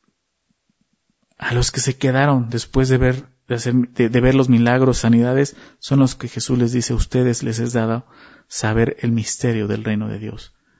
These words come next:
Mas a los que están fuera, o sea, fuera del reino, dice, por parábolas todas las cosas.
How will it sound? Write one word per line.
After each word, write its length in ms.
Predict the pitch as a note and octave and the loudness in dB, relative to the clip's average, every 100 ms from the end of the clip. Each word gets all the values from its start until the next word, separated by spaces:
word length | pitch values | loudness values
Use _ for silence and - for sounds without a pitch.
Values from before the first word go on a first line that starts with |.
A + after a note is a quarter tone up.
| _ - | _ -2
Mas 240 | B2 A#2 | 0 2
a 60 | B2 | 2
los 120 | A2 | 0
que 40 | |
están 260 | - A#2+ B2+ | 0 2 2
fuera, 480 | D#3 D#3 C#3 C3+ _ _ _ _ _ _ _ _ _ _ | 2 2 0 -6 _ _ _ _ _ _ _ _ _ _
o 20 | |
sea, 160 | - A#2 | -20 -18
fuera 300 | - A#2 C#3+ | -4 2 4
del 160 | D3+ | 4
reino, 540 | D3 D#3 B2+ A#2+ - _ _ _ _ _ _ _ _ _ _ _ _ _ _ A2 G#2 - _ - | 4 2 2 -2 -6 _ _ _ _ _ _ _ _ _ _ _ _ _ _ -8 -8 -12 _ -6
dice, 340 | B2 A2 A#2 - - _ | -4 -2 -6 -8 -20 _
por 200 | - B2 | -4 -2
parábolas 560 | A#2 A2+ C3 C#3+ G#2 - | 0 0 2 2 0 -4
todas 220 | A2 G#2 | -6 -6
las 200 | G2 - | -8 -12
cosas. 540 | - C3 - - - | -16 -16 -16 -18 -20